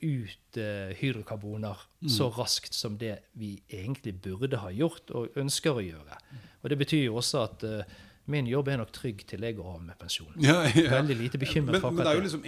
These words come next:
Speaker 2: en ting er jo jobben til deg og meg, eh, men, men det er jo noe med verden som nå faktisk, eh, det skjer jo ting. Det er jo veldig fint at det er hyggelig at det er kjempevarmt i Norge om sommeren, men det har liksom blitt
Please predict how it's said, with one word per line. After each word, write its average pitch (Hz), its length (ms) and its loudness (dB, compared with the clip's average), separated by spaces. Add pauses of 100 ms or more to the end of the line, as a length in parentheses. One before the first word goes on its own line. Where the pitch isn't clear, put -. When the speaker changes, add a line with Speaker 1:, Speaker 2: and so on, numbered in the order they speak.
Speaker 2:
en 131 80 -4
ting 165 180 0
er 139 100 2
jo 120 220 0
jobben 110 540 -4
til 117 120 -2
deg 95 240 -4
og 98 60 -4
meg, 107 360 -4 (140)
eh, 104 600 -6
men, 120 260 -4
men 123 140 -4
det - 80 -2
er 113 100 -2
jo 120 80 -4
noe 104 80 -4
med 104 100 -4
verden 101 440 -6
som 104 280 -6
nå 98 240 -6
faktisk, - 600 -10
eh, 95 420 -6 (600)
det 113 100 -4
skjer 92 220 -6
jo 135 280 -4
ting. 131 300 -4
Det 98 100 -8
er 117 80 -2
jo 123 80 -2
veldig 120 220 -2
fint 101 340 -8
at 101 160 -4
det 110 80 -4
er 98 140 -2
hyggelig 90 260 -8
at 90 80 -8
det 120 180 -6
er 110 80 -4
kjempevarmt 85 520 -10
i 90 200 -6
Norge 85 460 -8
om 90 160 -8
sommeren, 95 340 -6
men 104 220 -6
det 95 100 -6
har 101 120 -6
liksom 90 540 -10
blitt 87 240 -12